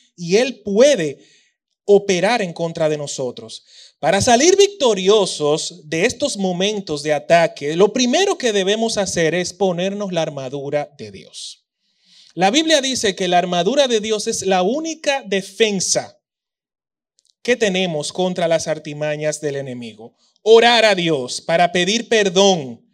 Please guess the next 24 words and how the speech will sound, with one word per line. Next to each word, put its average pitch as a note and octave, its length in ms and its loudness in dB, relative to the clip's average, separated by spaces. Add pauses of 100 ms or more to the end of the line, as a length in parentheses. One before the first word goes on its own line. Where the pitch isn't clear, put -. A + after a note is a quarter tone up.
(360)
por G#3 200 2
cualquier A3+ 520 2
área C4 340 2
de G3+ 140 2
nuestra G3 440 0
vida F#3 440 0
que G3 140 -2
pueda A3+ 300 0
estar A3 360 -2
dando A3+ 320 0
lugar G#3 480 0
al F3 120 0
enemigo, D#3+ 640 -4 (300)
que A3+ 140 0
pueda A#3+ 320 0
servir A3+ 560 0
como F#3 280 -2
esa A3 280 -4
puerta A3+ 540 2
de E3+ 100 -4
acceso. F#3 720 0 (1400)
En G#3 140 -2
tercer C4+ 400 4
lugar, G#3 600 4